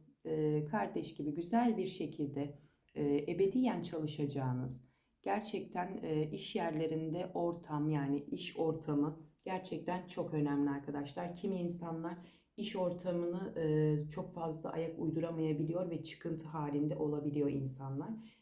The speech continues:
Ve bu yüzden de, e, iş ortamı çok önemli demek istiyorum. Ve güzel bir iş ortamı olan, güzel getirisi olan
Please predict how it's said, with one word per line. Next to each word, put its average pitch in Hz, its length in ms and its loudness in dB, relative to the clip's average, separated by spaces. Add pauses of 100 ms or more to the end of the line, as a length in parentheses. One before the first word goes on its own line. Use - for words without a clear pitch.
(100)
Ve 220 160 8
bu 220 80 8
yüzden 175 500 0
de, - 300 -2
e, 147 580 4
iş 226 180 2
ortamı 180 380 0
çok - 200 -6
önemli 143 360 0
demek 135 240 -2
istiyorum. 135 540 -6 (380)
Ve 240 60 4
güzel 220 380 0
bir 196 140 -2
iş 220 180 -6
ortamı 175 420 -2
olan, 147 400 0
güzel 160 380 -2
getirisi - 580 -4
olan 143 340 0